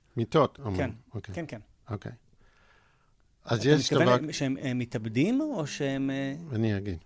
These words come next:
Speaker 1: אז,
Speaker 2: אוקיי.
Speaker 1: אה, <laughs> אז, אה, יש דבר כזה בארצות הברית, קוראים לזה Deaths of Despair, שזה מיתות מייאוש, שזה, אה, שילוב של מיתות מהתאבדות, מסמים, מאלכוהול,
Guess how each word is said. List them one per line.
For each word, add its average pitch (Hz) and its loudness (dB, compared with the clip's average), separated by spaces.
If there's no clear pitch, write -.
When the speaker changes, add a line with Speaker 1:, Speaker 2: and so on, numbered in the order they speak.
Speaker 1:
אז, 110 -2
Speaker 2:
אוקיי. 110 0
Speaker 1:
אה, 107 4
<laughs> - -2
אז, 120 -2
אה, 104 2
יש 151 4
דבר 139 4
כזה 113 -2
בארצות 101 -4
הברית, 101 -4
קוראים 117 0
לזה 113 0
Deaths 113 0
of 104 -4
Despair, 113 -2
שזה 101 -2
מיתות 135 -4
מייאוש, 110 -2
שזה, 110 0
אה, 107 0
שילוב 123 0
של 107 -2
מיתות 113 -2
מהתאבדות, 104 -2
מסמים, 107 0
מאלכוהול, 120 0